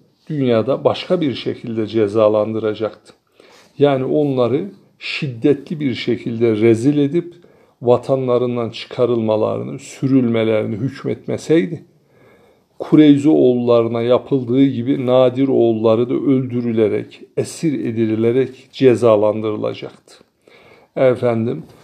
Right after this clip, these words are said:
burada, e, sürgün ile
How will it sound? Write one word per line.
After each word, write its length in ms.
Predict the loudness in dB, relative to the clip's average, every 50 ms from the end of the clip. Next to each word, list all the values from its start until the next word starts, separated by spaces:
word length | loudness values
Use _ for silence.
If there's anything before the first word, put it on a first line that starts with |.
| _ _ _ _ 2
burada, 540 | 6 6 6 6 6 4 4 2 2 -4 -10 _ _ _ _ _ _ -6
e, 40 | -4 -4 -2 -2 -2 -2 -2 -4 -4 -6
sürgün 600 | -8 -12 -14 -4 -2 0 0 0 2 2 0 0
ile 400 | 0 -2 -2 0 2 0 0